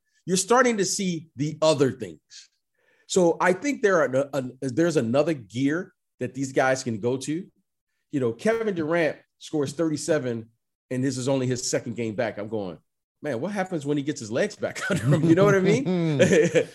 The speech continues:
Speaker 1: <laughs> You know, it's just
Speaker 2: Yeah.
Speaker 1: like you, you began to have a, I'm beginning to see this last twenty games or so, you're seeing the stars separate themselves. Giannis, they're gonna begin to separate themselves. So I'm gonna look for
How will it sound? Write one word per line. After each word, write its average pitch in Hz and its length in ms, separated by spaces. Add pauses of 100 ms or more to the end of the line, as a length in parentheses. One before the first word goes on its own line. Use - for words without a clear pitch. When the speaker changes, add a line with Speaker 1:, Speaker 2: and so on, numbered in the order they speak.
Speaker 1:
<laughs> - 140
You 247 120
know, 247 140
it's 226 340
just 302 100
Speaker 2:
Yeah. - 80
Speaker 1:
like 254 200
you, 233 220
you 196 140
began 240 400
to 240 100
have 208 200
a, 180 120 (240)
I'm 226 100
beginning 240 460
to 196 120
see 196 680 (1080)
this 165 300
last 185 560
twenty 180 260
games 175 300
or 180 40
so, 190 160
you're 165 180
seeing 190 640
the 139 80
stars 151 540
separate 113 600
themselves. 92 360 (220)
Giannis, 123 480 (520)
they're 170 160
gonna 190 160
begin 165 240
to 135 60
separate 143 460
themselves. 110 320
So 139 120
I'm 247 200
gonna 262 140
look 180 260
for 135 460